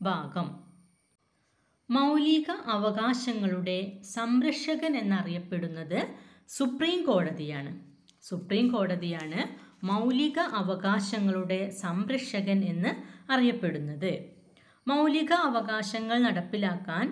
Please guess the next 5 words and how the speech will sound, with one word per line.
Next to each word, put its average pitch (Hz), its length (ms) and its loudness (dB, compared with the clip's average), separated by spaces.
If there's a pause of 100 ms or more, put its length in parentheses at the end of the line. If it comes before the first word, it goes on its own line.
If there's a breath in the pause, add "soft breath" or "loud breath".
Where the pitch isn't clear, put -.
ഒരു 180 200 0 (140)
ഇന്ത്യൻ 196 360 2
പൗരന് 160 540 -2 (160)
കോടതിയെ 180 680 0
സമീപിക്കാനും 180 920 -2